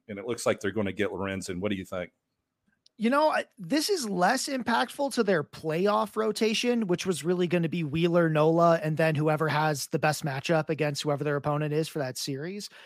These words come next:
Speaker 2: I do
Speaker 1: Mm-hmm.
Speaker 2: think this gives them a more reliable fifth starter for the season because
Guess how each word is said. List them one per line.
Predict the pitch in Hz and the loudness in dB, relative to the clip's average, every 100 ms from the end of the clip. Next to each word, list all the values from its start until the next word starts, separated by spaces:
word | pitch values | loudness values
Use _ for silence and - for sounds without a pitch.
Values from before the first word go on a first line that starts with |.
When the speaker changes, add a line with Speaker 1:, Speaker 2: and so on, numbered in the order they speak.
| - - | -16 -6
Speaker 2:
I | 175 | -6
do | - 302 | 2 4
Speaker 1:
Mm-hmm. | 370 | 6
Speaker 2:
think | 277 220 | 2 2
this | 220 - | 0 2
gives | 226 175 | 0 2
them | 214 | 2
a | 196 | 2
more | 185 175 196 | 2 2 2
reliable | 233 196 180 180 180 | 0 0 0 0 -2
fifth | 160 - 185 - | -4 0 0 0
starter | - - 180 185 180 | -4 2 4 4 0
for | 165 190 175 | -2 -2 0
the | 151 | -2
season | - - 262 226 190 180 175 - - - | -6 -6 -4 -2 0 0 -2 -10 -20 -10
because | 190 214 202 165 | 0 2 2 -2